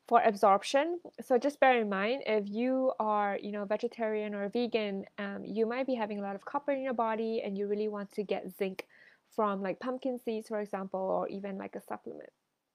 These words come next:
And so this mineral is, you know, it's also great to reduce the number of androgens in your body, so it can help to regulate their levels, which a lot of P C O S women,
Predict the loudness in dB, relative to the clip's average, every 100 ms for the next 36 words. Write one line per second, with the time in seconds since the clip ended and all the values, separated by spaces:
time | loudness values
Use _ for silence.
0 | _ _ _ _ _ _ -20 -20 -20 -20
1 | 0 2 4 6 6 6 4 4 4 4
2 | 4 2 0 0 0 0 2 2 2 4
3 | 4 2 -4 -2 0 0 -2 -2 -4 -4
4 | -4 -6 -4 -2 -2 -6 _ -4 -4 -2
5 | 0 0 0 -2 -4 -4 -2 0 0 0
6 | -2 -2 -2 -2 -4 -2 -4 -2 -2 -2
7 | -2 -2 -2 -4 -2 -2 0 0 0 -4
8 | -12 -20 -20 -4 4 4 4 0 2 2
9 | 0 -4 -4 0 0 0 -4 -4 -4 -4
10 | -6 -10